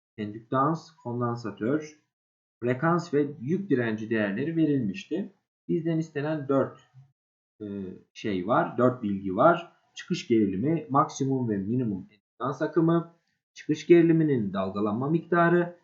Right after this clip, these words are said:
ve dönüştürücünün gücünü soruyor bize. Biliyorsunuz biz bu dönüştürücüleri incelerken, e, yarı iletken, aktif yarı iletken elemanın, burada bir, e,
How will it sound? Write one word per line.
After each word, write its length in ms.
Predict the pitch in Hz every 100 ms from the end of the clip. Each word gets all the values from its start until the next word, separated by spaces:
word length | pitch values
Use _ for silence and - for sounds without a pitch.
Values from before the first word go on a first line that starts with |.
| _
ve 260 | 131 139 113
dönüştürücünün 840 | 127 135 - 127 120 117 156 135 107
gücünü 500 | 110 120 131 98 -
soruyor 480 | _ - 95 87 85
bize. 420 | - 131 170 180 _ _ _ _ -
Biliyorsunuz 560 | - 190 190 175 165
biz 240 | 175 165 156
bu 300 | 175 170 - _ _
dönüştürücüleri 720 | 143 151 151 151 156 143 143 135
incelerken, 880 | 127 127 147 202 190 139 117 147 - _ _ _
e, 80 | 117
yarı 600 | 107 107 101 110 117 151
iletken, 500 | 180 165 - 101 98
aktif 420 | - 120 - 180 127
yarı 140 | 143
iletken 640 | 156 147 - 107 98 - -
elemanın, 640 | 107 101 90 98 151 160 _ _ _ 127
burada 560 | 120 104 107 98 - 104
bir, 320 | 110 107 -
e, 260 | 87 85